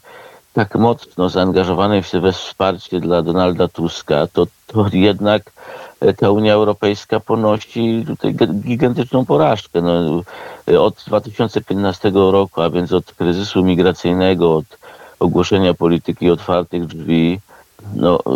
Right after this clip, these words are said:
kto wskaże jakiś sukces w tym zakresie Unii? Albo jakiś plan, albo jakąś strategię, która by jakkolwiek, e, dawała nadzieję na rozwiązanie problemu nie dzisiaj, bo będzie relokacja, tylko,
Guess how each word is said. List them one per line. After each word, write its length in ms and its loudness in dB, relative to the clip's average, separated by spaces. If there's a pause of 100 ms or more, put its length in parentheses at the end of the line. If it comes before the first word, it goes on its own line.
kto 360 0
wskaże 800 0
jakiś 360 -2
sukces 380 -4
w 40 -20
tym 160 -2
zakresie 520 0
Unii? 400 0 (400)
Albo 220 2
jakiś 300 -2
plan, 560 -2 (460)
albo 240 2
jakąś 300 0
strategię, 640 0
która 340 0
by 380 2
jakkolwiek, 800 -2 (100)
e, 180 2
dawała 460 0
nadzieję 600 0
na 320 -2 (480)
rozwiązanie 760 2
problemu 520 0
nie 440 2
dzisiaj, 460 -2
bo 120 -2
będzie 320 0
relokacja, 1000 0
tylko, 460 -2